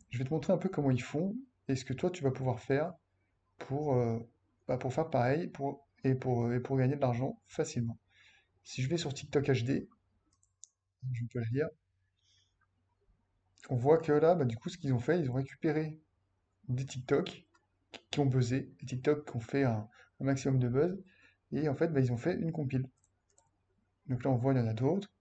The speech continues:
il y en a d'autres. Bon, je vais pas lire la vidéo, je coupe le son. Donc on voit les TikTok. Donc en fait, ils les ont mis à la suite, et ils ont fait une vidéo. Vu que c'est TikTok, et ben, ils ont déjà buzzé, eux, ils en ont fait une compile,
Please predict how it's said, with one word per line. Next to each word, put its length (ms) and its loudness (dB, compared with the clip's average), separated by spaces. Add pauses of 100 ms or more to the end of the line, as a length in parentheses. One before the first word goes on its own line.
(480)
il 80 -2
y 40 2
en 40 2
a 80 0
d'autres. 420 -2
Bon, 80 -4
je 80 -4
vais 60 -6
pas 100 -2
lire 100 0
la 80 -2
vidéo, 380 -2
je 100 -12
coupe 140 -16
le 80 -8
son. 260 -10 (1120)
Donc 200 -2
on 40 -2
voit 140 6
les 120 2
TikTok. 400 0 (460)
Donc 180 -2
en 20 0
fait, 140 2
ils 80 2
les 160 2
ont 40 2
mis 140 2
à 60 2
la 80 4
suite, 400 -6 (260)
et 80 -4
ils 140 2
ont 80 0
fait 260 -4 (140)
une 160 -2
vidéo. 340 -2 (280)
Vu 140 4
que 60 2
c'est 300 -2
TikTok, 380 -4
et 40 2
ben, 140 0
ils 80 -2
ont 40 0
déjà 220 4
buzzé, 400 0 (480)
eux, 80 0
ils 120 2
en 60 4
ont 60 2
fait 140 -2
une 80 0
compile, 380 -2